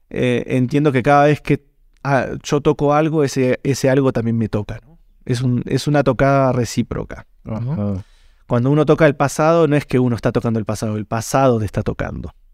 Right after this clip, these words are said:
Speaker 1: Y eso cambia la perspectiva bastante, de una forma bastante diferente, ¿no? Porque no somos nosotros que estamos yendo a esos objetos.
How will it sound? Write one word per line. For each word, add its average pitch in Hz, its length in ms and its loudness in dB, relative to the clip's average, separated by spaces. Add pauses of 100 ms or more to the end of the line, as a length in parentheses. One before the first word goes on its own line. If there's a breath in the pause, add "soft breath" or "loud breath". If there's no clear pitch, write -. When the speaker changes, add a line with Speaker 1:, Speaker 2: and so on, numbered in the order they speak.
(120)
Speaker 1:
Y 123 180 -2
eso 139 440 2
cambia 139 220 4
la 127 80 2
perspectiva 123 560 0
bastante, 117 1040 -2 (140)
de - 60 -2
una 135 120 2
forma 139 200 0
bastante 120 480 0
diferente, 107 540 -2
¿no? 135 200 -6 (340)
Porque 120 280 -4
no 127 160 2
somos 143 300 2
nosotros 131 420 0
que 120 100 -6
estamos 123 320 0
yendo 123 140 0
a - 40 0
esos 117 160 -4
objetos. 113 520 -6